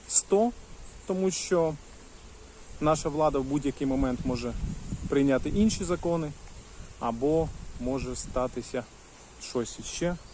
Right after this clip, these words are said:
погане. У нас все ж таки в країні війна. Так що отакі справи, отакі результати. Кому цікаво, пишіть, будь ласка, коментарі, звертайтеся.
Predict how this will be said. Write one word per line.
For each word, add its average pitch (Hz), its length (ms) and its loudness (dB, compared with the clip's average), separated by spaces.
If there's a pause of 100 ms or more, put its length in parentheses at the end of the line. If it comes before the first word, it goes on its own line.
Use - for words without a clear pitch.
(140)
погане. 139 460 2
У 120 100 -2
нас 120 220 -4
все - 200 -6
ж - 100 -4
таки - 220 -10
в - 40 -12
країні 123 340 0
війна. 131 380 -2 (1700)
Так 180 180 2
що 170 280 0
отакі 160 320 -4
справи, 165 580 2 (400)
отакі 127 380 -4
результати. 139 600 -2 (840)
Кому 156 240 2
цікаво, 120 540 0 (1160)
пишіть, 135 320 0
будь 113 160 -4
ласка, 113 260 -2
коментарі, 131 600 -2 (120)
звертайтеся. 180 760 -2